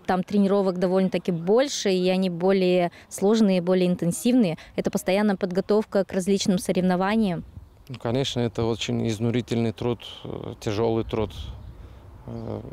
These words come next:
Speaker 2: двухразовые тренировки. И было на самом деле тяжело. Не, не каждый может, э, это выдержать. Э, борьба — это,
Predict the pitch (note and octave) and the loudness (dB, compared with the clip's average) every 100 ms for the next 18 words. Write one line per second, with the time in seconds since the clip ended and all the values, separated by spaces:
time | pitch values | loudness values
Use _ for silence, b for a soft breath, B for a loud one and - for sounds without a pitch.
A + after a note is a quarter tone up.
0 | - - G2+ G2+ A2+ A#2+ A2 A2+ G#2+ A2 | -18 -14 -10 -4 -2 -2 -2 -2 -4 -4
1 | G#2+ A2 A#2+ - A2 G#2 G#2+ - - B | -2 0 -2 -4 -6 -6 -8 -12 -20 B
2 | B B B - A2 G#2+ G#2+ G#2 A2 - | B B B -14 -8 -6 -4 -6 -6 -10
3 | - - - - - - - - A2+ A#2+ | -16 -16 -16 -18 -16 -14 -14 -10 -4 0
4 | A#2 A2+ - A#2 A2+ A2 A2 - G2 A2 | 0 -2 -2 -2 -2 0 -2 -4 -6 -2
5 | B2 A2 G#2+ A#2+ - B2 A2+ A2 A2+ G#2 | 0 0 0 -2 -2 -2 -2 -2 -2 -4
6 | - A2 G#2+ G#2+ G#2+ A2 A#2 - A#2+ B | -6 -6 -4 -4 -4 -6 -8 -12 -16 B
7 | B B A#2 - A2+ A2 - - - G#2 | B B -8 -4 -2 -2 -6 -16 -14 -6
8 | A#2+ B2+ A#2 A2+ - - - - B B | -2 0 0 -2 -6 -14 -18 -18 B B
9 | B B B B B - - - A2+ A2 | B B B B B -18 -20 -12 -8 -4
10 | A2 A2 - - - - - - - - | -4 -6 -12 -20 -20 -20 -20 -20 -20 -10
11 | A#2 B2 A2+ B2 D#3 D#3+ C#3 C#3+ C3+ A#2 | -4 -2 0 0 0 -2 -4 -4 -4 -4